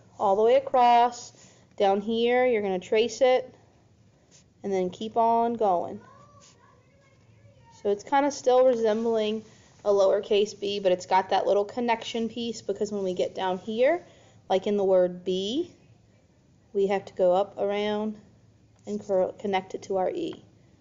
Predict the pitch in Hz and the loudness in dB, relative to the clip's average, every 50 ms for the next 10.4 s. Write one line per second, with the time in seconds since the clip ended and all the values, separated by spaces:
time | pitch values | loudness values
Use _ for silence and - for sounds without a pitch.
0 | _ _ _ _ _ _ - 190 196 - - - - - - 202 196 202 202 208 | _ _ _ _ _ _ -2 -2 -2 -2 -4 -12 -18 -10 -6 -4 -4 -4 -4 -4
1 | 208 208 208 208 208 208 - 196 190 185 185 185 - - - - 196 196 190 185 | -6 -6 -6 -8 -10 -10 -10 -10 -8 -8 -8 -8 -12 -14 -8 -6 -4 -4 -4 -4
2 | - - - - - - - 180 - - _ _ _ _ _ _ - - - _ | -6 -8 -10 -12 -12 -12 -14 -18 -20 -20 _ _ _ _ _ _ -20 -20 -20 _
3 | _ _ 214 202 196 190 202 185 185 185 190 196 220 226 233 240 247 240 - 254 | _ _ -4 -2 0 2 4 4 4 4 4 4 4 4 4 4 2 2 2 2
4 | 214 185 170 - 190 - - 208 196 190 190 196 196 180 180 190 190 185 - 190 | 2 2 2 0 -2 -6 -8 -8 -6 -4 -4 -4 -2 -4 -4 -6 -4 0 2 4
5 | 196 247 320 - - - - - _ _ _ _ _ _ _ _ _ _ _ _ | 4 4 4 0 -2 -12 -20 -20 _ _ _ _ _ _ _ _ _ _ _ _
6 | _ _ _ _ _ - - 190 185 185 185 - 190 202 208 214 214 226 240 254 | _ _ _ _ _ -10 -6 -6 -6 -6 -6 -8 -8 -6 -6 -4 -6 -6 -8 -8
7 | 247 - - - _ _ _ _ _ _ _ _ _ _ - 208 214 220 220 214 | -10 -14 -20 -20 _ _ _ _ _ _ _ _ _ _ -12 -10 -8 -8 -8 -8
8 | 214 220 214 214 - - _ _ _ _ _ _ _ _ _ - 196 202 208 202 | -8 -10 -12 -14 -18 -20 _ _ _ _ _ _ _ _ _ -4 -2 0 2 4
9 | 202 202 202 196 196 202 208 - - - _ _ _ _ _ - - - 269 262 | 4 4 4 4 2 0 -4 -8 -16 -20 _ _ _ _ _ -14 -8 -4 -4 -2
10 | 262 262 262 262 262 262 - | -2 -2 -4 -6 -8 -10 -12